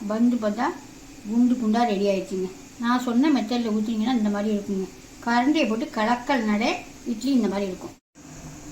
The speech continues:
சூப்பரா நல்லா கடப்பாலாம் கொதிச்சு சாப்பிட்றதுக்கு ரெடி ஆயிடுச்சுங்க. இப்ப லைட்டா நம்ம ஃப்ரெஷ்ஷான கொத்தமல்லி தழையை தூவிட்டு ஒரு கலக்கு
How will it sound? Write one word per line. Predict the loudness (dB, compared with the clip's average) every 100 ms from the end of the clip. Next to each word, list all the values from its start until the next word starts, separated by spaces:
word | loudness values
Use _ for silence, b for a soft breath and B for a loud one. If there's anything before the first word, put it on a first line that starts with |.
| -16 -16 -16 -16 -4
சூப்பரா | -2 4 6 6 6
நல்லா | 4 4
கடப்பாலாம் | 4 2 4 4 4 2 0
கொதிச்சு | 4 4 4 0 0 -2 -14 -18 -16 -6
சாப்பிட்றதுக்கு | 0 0 2 -2 -2 -2 2
ரெடி | 2 4 4
ஆயிடுச்சுங்க. | 2 -2 -8 -8 -10 -16 -16 -14 -12
இப்ப | -6 -4 -2
லைட்டா | -2 -4 -6 2 2
நம்ம | 2 -6 -6
ஃப்ரெஷ்ஷான | -6 -6 -6 -4 -4 -6 -6
கொத்தமல்லி | -4 -4 -4 -6
தழையை | -6 -8 -8 -8
தூவிட்டு | -8 -8 -2 -2 -2 -12 -18 -12
ஒரு | -10 -8 -6
கலக்கு | -4 -6